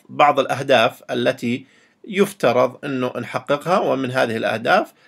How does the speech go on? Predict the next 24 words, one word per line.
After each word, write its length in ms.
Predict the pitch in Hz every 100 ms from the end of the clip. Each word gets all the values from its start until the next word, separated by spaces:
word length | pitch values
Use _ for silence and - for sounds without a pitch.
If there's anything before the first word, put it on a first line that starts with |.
| -
اللي 120 | 120 117
هي 80 |
موجودة 440 | 113 110 107 117 110
هنا، 340 | 113 170 220
هي 140 | 120 98
عبارة 340 | 101 110 98
عن 140 | 110
ست 240 | 101 117 -
أهداف. 440 | 107 107 117 180 - _ - - _ 127
Acquire 380 | - 160 185 156
the 180 | 135 135
knowledge 300 | 165 208 202 -
of 200 | 151 208 - - _ _ _ _ _ 117
nuclear 600 | 147 196 196 160 175 170
physics 580 | - 151 143 165 - - -
properties 680 | 170 - 95 - 104 - - _ _ -
اللي 200 | 127 135
هو 400 | 143 139 98 95 _ _ - -
ي-، 480 | 113 113 113 113 113 131
أن 120 | 135
يتحصل 500 | 131 - 180 - 143
الطالب 440 | 135 156 170 175 156
على 460 | 143 139 139 - -
معرفة 640 | 131 160 160 151 147 147